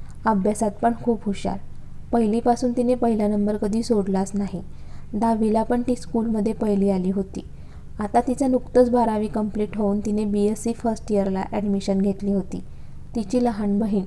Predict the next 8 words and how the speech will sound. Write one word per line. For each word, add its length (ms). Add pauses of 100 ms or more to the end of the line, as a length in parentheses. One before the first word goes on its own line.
(380)
सारिका, 460 (480)
ती 80
बारावीला 540
होती 340 (460)
आणि 220
त्यांच्या 320
घरातील 480
शेंडेफळ 540